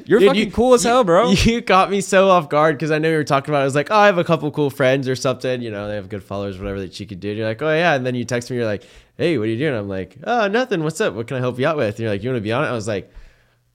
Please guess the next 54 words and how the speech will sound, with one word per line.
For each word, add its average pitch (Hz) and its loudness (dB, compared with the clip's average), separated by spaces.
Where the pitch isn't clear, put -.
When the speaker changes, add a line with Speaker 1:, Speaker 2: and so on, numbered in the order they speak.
Speaker 2:
I 87 -12
was 87 -8
like, - -6
"Oh, 214 -8
yeah. 196 -2
I 131 2
mean, 143 0
definitely 226 2
I'm 226 2
down. 214 4
This 202 2
is 190 2
something 190 2
I 160 2
Speaker 1:
Yeah. 170 0
Speaker 2:
wanted 156 -4
to 127 -10
do 131 -6
for 131 -8
a 117 -4
while." 131 0
So, 117 -2
uh, 117 0
yeah, 196 -2
fuck 196 -10
it. - -8
Why 80 -8
not? 165 -6
Speaker 1:
Yeah. - -10
A - -4
lot 151 4
of 180 -2
people 175 -2
are 147 2
too 147 -2
humble, 110 -4
Speaker 2:
Yeah. 143 -2
Speaker 1:
yourself - 0
included. 110 -6
Speaker 2:
For 120 -6
sure. 110 -6
Speaker 1:
Yeah, 110 -8
you 120 -6
got 135 0
your 123 -8
cool 135 -6
shit, 135 -6
bro. 101 -8
Speaker 2:
No, - -16
it's 87 -14
a 110 -10
lot 98 -6
of 92 -10
fun. 78 -12